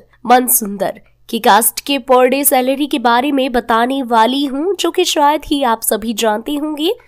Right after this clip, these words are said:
और जानना चाहते हैं तो हमारे वीडियो के साथ अंत तक बने रहिएगा। तो चलिए बढ़ते हैं वीडियो की तरफ और सबसे पहले बात कर लेते हैं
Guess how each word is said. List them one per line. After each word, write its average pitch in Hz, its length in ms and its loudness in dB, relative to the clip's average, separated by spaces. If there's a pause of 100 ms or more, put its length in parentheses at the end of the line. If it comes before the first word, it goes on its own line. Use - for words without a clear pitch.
(160)
और 269 180 6
जानना 294 380 4
चाहते 311 500 2
हैं 320 180 0
तो 311 160 -4
हमारे 269 400 0
वीडियो 214 320 -2
के 202 120 -4
साथ 185 420 0
अंत 196 180 -8
तक - 260 -10
बने 226 280 -2
रहिएगा। - 480 -2 (400)
तो 240 100 4
चलिए 277 340 6
बढ़ते 285 400 4
हैं 311 160 2
वीडियो 285 340 0
की 359 120 2
तरफ 302 400 2
और 294 100 2
सबसे 262 320 -2
पहले 294 300 2
बात 240 240 0
कर 262 200 -2
लेते 254 300 -4
हैं 285 200 -6